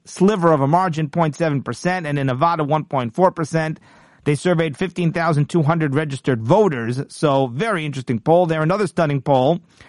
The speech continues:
Uh, if the election were held today, not only would Trump defeat Biden, this is, I get, I think, in the popular vote,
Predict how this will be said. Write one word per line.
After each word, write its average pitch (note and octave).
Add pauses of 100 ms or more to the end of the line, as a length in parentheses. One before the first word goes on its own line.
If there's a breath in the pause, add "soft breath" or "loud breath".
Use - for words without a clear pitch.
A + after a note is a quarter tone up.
(400 soft breath)
Uh, D#3+
if D#3+
the E3
election G3
were E3+
held F3
today, D3+
not F3+
only G#3
would D#3
Trump F#3
defeat D#3
Biden, D#3+
this F3
is, D#3+
I C#3+
get, C#3
I D3
think, C#3+
in B2
the A2
popular E3+
vote, A2+